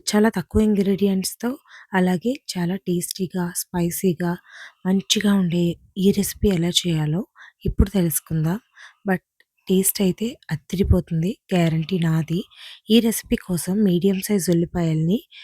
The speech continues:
ఒక రెండు తీసుకొని ఇలా చీరికల్లా కోసుకోవాలి. అలాగే ఒక నాలుగు పచ్చిమిర్చి, కొద్దిగా కరివేపాకు, ఉప్పు,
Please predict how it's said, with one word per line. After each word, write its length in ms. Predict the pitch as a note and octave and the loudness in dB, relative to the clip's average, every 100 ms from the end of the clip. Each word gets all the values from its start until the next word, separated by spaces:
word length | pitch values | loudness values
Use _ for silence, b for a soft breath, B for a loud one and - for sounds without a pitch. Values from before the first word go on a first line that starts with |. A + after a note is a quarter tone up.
| B - | B -12
ఒక 140 | G3 G3 | -2 0
రెండు 260 | F#3+ F#3+ | 2 0
తీసుకొని 600 | G3 F3+ E3+ - E3 F3+ A#3 | 0 -2 -4 -6 -2 0 0
ఇలా 180 | F3+ F#3+ | -2 -4
చీరికల్లా 560 | - F3 E3+ F3 E3+ - | -2 -2 -2 -4 -4 -6
కోసుకోవాలి. 680 | F3 D#3 - F3 D#3 D#3+ G#3 | -10 -12 -6 -2 0 0 0
అలాగే 360 | D#3+ D#3+ F#3+ | 0 -2 -2
ఒక 180 | G3 - | -4 -2
నాలుగు 340 | E3+ E3 E3 E3 | -2 -2 -2 -4
పచ్చిమిర్చి, 540 | D#3+ - F3+ D#3 - | -6 -4 -4 -4 -6
కొద్దిగా 400 | - G3+ F3 D#3+ - | -6 -6 -6 -8 -6
కరివేపాకు, 500 | E3 D#3 E3 - _ C4 | -6 -4 -4 -8 _ -6
ఉప్పు, 400 | - _ - | -6 _ 0